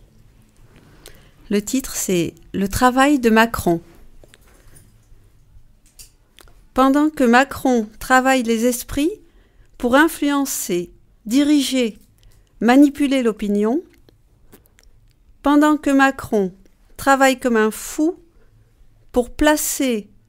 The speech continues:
et faire travailler son argent, pendant que Macron travaille au corps les pré-retraités, les chômeurs, les précaires, pour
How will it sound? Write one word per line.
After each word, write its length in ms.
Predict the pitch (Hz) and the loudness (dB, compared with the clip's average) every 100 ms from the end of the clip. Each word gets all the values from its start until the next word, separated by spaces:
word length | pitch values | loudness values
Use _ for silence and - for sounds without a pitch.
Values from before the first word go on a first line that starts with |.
| _ - | _ -6
et 80 | 220 | -6
faire 260 | - 214 208 | -4 -6 -4
travailler 520 | - 269 262 247 247 | -2 0 0 -2 -4
son 220 | 233 196 | -2 -2
argent, 420 | 180 180 185 277 370 415 - - - _ _ _ _ _ _ _ - _ _ _ _ _ _ - | -2 -4 -2 0 2 0 -10 -20 -20 _ _ _ _ _ _ _ -20 _ _ _ _ _ _ -2
pendant 300 | 269 302 320 | 2 4 2
que 140 | 302 | 0
Macron 600 | 277 269 262 - 233 202 190 - _ _ _ _ - | 2 2 0 -4 -2 -2 -4 -16 _ _ _ _ -10
travaille 400 | - 285 294 285 | 0 2 2 2
au 80 | 269 | 0
corps 680 | 277 294 262 220 190 - - - - - _ _ - | -2 0 2 0 -2 -8 -20 -20 -20 -20 _ _ -6
les 120 | 214 | -6
pré-retraités, 1080 | 226 294 294 294 - 294 285 277 240 202 196 _ _ - - _ _ - | -2 -2 0 0 -2 -6 -4 -4 -4 -4 -12 _ _ -20 -20 _ _ -6
les 120 | 196 | -2
chômeurs, 840 | 220 - 285 277 247 202 180 - - - - _ _ _ _ | -2 2 2 4 2 0 -2 -8 -18 -20 -20 _ _ _ _
les 100 | 202 | -2
précaires, 880 | 233 302 311 311 240 196 165 - - - _ _ _ _ _ _ _ _ _ _ _ _ - | 0 -2 -2 2 2 2 -2 -10 -20 -20 _ _ _ _ _ _ _ _ _ _ _ _ -12
pour 520 | - 269 247 196 - | -2 0 0 -2 -8